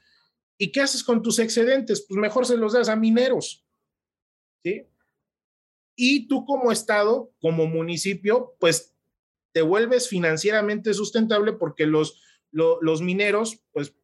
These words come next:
la energía que les das para hacer su actividad, pues te la van a pagar, ¿sí? Entonces tú ahí generas otro ingreso,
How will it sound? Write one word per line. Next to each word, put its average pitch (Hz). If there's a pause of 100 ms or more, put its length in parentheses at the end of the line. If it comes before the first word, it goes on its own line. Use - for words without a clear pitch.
(180)
la 147
energía 151
que 247
les 226
das 220
para 143
hacer 160
su 202
actividad, 208 (260)
pues 160
te 147
la 131
van 190
a 269
pagar, 175 (1000)
¿sí? 202
Entonces 226
tú 226
ahí 240
generas 226 (220)
otro 240
ingreso, 190